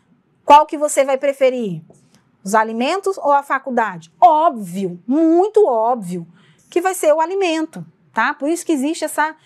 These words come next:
pirâmide das necessidades humanas aí, tá ok? Então isso é importante pra que vocês tenham esse conhecimento, porque isso também é considerado,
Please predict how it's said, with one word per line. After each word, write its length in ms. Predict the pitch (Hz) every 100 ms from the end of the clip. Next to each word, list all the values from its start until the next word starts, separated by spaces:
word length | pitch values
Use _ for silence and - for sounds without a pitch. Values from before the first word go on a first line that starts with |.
| _ _
pirâmide 480 | 330 294 330 330 262
das 160 | 269 294
necessidades 720 | 294 - - 277 269 269 254
humanas 480 | 320 285 294 294 285
aí, 300 | 339 247 202 _ _ _ _
tá 120 | -
ok? 240 | - 254 285
Então 260 | 330 339
isso 160 | 359 427
é 20 |
importante 580 | 349 349 - 330 320 -
pra 180 | 285 254
que 100 | 247
vocês 380 | 247 254 233 - _ _
tenham 220 | 302 311
esse 160 | 285 277
conhecimento, 640 | 262 240 240 262 339 359
porque 220 | 359 -
isso 160 | 392 392
também 680 | - 427 330 277 311 381 330 _ _ _
é 180 | 247 269
considerado, 840 | 302 381 - 339 392 269 294 302